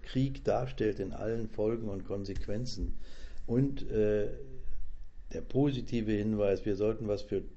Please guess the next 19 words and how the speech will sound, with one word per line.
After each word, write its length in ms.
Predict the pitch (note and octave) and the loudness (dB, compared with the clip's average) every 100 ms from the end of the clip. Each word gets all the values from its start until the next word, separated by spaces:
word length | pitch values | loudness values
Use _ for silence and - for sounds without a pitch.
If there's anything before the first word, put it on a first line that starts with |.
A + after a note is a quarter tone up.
| - B2 | -10 -6
Diplomatie 840 | A2+ A2 G#2 F#2+ F#2 - B2+ B2+ | -4 -2 -2 -2 -4 -4 -2 0
und 180 | G#2+ F#2+ | -2 -4
Verhandeln 600 | F#2 F#2+ D3+ C#3+ A2+ - | -4 -2 0 2 0 0
tun, 260 | G#2 G2+ | -2 -2
statt 360 | G2 G#2+ G#2 - | 0 0 -2 -2
jetzt 260 | A2 F#2+ - | -2 -2 -2
die 80 | G2 | -2
ganze 380 | G#2+ G#2+ - | -2 -2 -2
Investition 880 | A2+ A2+ G#2 F#2+ - F#2+ - A2+ A2+ | -2 -2 -2 -4 -4 -6 -2 -2 -2
an 120 | G2 | -4
Fantasie, 680 | F#2+ G#2 G2+ G2+ - B2 A2+ | -4 -4 -2 -2 -2 -4 -4
Geld 340 | G#2 G#2 A2 G#2+ | 0 0 0 -4
und 140 | G2+ | -2
so 120 | G2+ | 0
weiter 340 | G2+ G2+ G2+ - - - | 0 0 -2 -4 -4 -2
in 200 | A2 G#2 | 0 0
Krieg 380 | - C3+ - - - | 0 -2 -2 -4 -4
zu 220 | G#2+ F#2+ | -2 0
wandeln. 400 | G2+ F#2 A2+ | 2 0 0